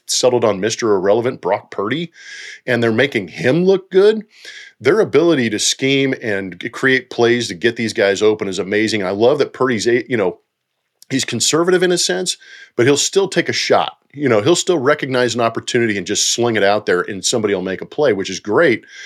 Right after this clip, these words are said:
But you brought up a good point in bringing over McCaffrey. You can lean on him.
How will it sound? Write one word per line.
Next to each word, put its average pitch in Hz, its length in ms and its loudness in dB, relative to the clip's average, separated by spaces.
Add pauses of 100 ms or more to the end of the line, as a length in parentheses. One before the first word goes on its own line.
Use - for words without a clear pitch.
(320)
But 120 180 0
you 123 60 -4
brought 127 240 2
up 147 80 -6
a 107 60 -2
good 104 180 0
point 170 400 -2
in 107 280 -2
bringing 120 260 0
over 104 180 0
McCaffrey. 117 800 -2 (320)
You 123 120 -4
can 92 300 -4
lean 143 260 2
on 127 200 2
him. 110 520 -2